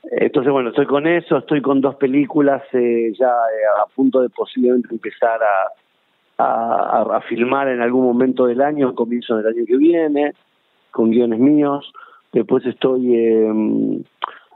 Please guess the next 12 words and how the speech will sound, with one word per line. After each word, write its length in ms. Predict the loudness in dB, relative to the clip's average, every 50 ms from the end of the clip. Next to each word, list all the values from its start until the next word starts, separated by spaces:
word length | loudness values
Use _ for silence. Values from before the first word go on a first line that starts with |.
| _ -4
está, 380 | -4 -2 -2 -2 -2 -2 -2 -4 -4 -4
está 240 | -4 -2 -2 -4 -2
comenzando 600 | 0 0 0 0 0 0 0 -2 -2 0 0 0
un 80 | 0
proyecto 480 | 0 2 0 2 2 0 0 0 0 -2
posiblemente 720 | 0 -2 -4 -2 0 2 2 2 2 0 -2 0 0 0 0
con, 280 | 0 0 -2 -2 -2 -4
eh, 300 | -10 -16 -16 -16 -18 _ _ _ _ _ -10
con 160 | -2 0 2
una 120 | 2 2 0
plataforma 540 | 0 0 0 0 -2 -2 -2 -2 0 0
digital. 480 | -2 -2 -2 -4 -4 -2 0 0 0 0